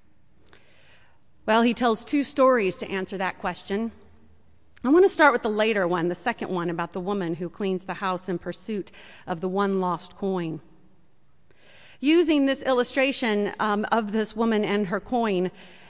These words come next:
it highlights the value of the sinner and the tax collector,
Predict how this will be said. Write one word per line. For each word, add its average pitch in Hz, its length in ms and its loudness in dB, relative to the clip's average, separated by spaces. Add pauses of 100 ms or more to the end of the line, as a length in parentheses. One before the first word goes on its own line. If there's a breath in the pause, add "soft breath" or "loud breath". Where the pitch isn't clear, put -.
(280 loud breath)
it 233 100 0
highlights 294 540 2
the 220 100 -4
value 190 640 0 (240)
of 175 100 -10
the 175 80 -8
sinner 208 320 -6
and 170 140 -4
the 160 40 -10
tax 180 320 -10
collector, 147 520 -14